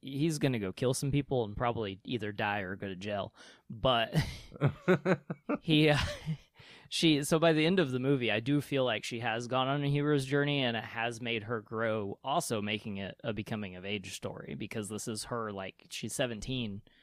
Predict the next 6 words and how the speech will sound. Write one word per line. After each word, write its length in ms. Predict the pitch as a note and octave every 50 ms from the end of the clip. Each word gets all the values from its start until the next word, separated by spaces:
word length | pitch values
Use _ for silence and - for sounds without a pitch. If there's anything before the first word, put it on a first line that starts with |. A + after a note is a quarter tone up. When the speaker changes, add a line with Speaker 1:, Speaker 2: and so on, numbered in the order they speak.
| _ _ _ _ _ _ _ _ -
Speaker 1:
but 360 | B2+ A#2+ A2+ G#2+ G2+ F#2+ - _ _ -
now 340 | A#2+ A2 G2+ G#2 A2 G#2 G2
she 320 | - - B2 A2 G#2+ G2+
is 240 | G2+ G#2 G#2+ G#2 G2+
definitively, 880 | - A2 G2 - - - B2 A#2 A2+ G#2 A2 G2+ G2+ G#2 G#2 G#2 G#2
like, 260 | G2 F#2+ F#2+ G2+ -